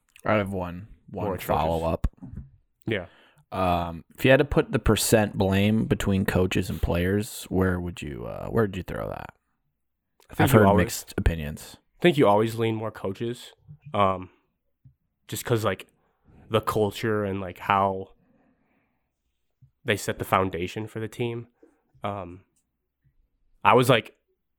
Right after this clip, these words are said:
Speaker 2: I was really in the weeds, like, after the game of what was said post-game, and it was the classic, like, Michigan,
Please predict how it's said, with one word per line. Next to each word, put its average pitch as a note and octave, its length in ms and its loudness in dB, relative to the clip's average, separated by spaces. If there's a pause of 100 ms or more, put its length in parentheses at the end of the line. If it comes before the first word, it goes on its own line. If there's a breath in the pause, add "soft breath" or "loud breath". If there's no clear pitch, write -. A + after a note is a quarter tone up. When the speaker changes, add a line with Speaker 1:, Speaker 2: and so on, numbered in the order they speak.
(200)
Speaker 2:
I G#2+ 80 4
was A2+ 160 2
really A2+ 240 4
in A2 80 4
the G#2+ 80 0
weeds, G#2 280 -4
like, G#2 120 -6
after F2+ 260 -4
the G#2 80 -4
game G#2 280 0
of F#2 200 -8
what G#2+ 200 -2
was G2 120 -4
said G2 200 -10 (140)
post-game, A2 520 -4
and F#2 120 -6
it - 60 -8
was G2+ 140 -6
the G#2+ 80 -10
classic, - 420 -8
like, G2+ 120 -10
Michigan, F#2+ 520 -8